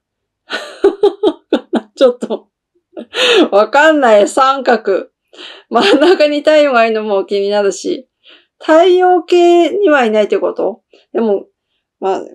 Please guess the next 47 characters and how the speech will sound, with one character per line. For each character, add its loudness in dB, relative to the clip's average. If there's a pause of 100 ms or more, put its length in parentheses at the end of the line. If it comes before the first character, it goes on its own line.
ご 4
質 -6
問 4
者 2
様 -2
が -2
銀 2
河 -2
系、 0 (100)
銀 -2
河 0
っ -6
て -6
言 -10
っ -10
て -6
る -4
で -10
し -14
ょ？ -14 (240)
太 -4
陽 0
系 -2
だ 4
け -2
じ -6
ゃ -4
な -2
い -4
ん -4
で -6
し -12
ょ？ -8 (680)
い -10
や -8
ー、 -8
ど -6 (220)
う -8
だ -8
ろ -10 (1000)
う -8
ね。 -6 (640)
ど -10
う -14
だ -6
ろ -10
う。 -20